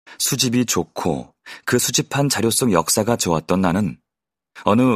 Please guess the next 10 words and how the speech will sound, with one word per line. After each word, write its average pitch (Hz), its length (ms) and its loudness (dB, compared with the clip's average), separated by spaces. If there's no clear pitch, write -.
미국 107 400 -2
학자의 110 360 0
말처럼 92 520 -2
"역사는 131 680 2
너무나 117 440 2
중요하기에 104 760 0
역사가들에게만 127 1000 2
맡겨둘 113 420 0
수 101 160 0
없어서 - 640 -4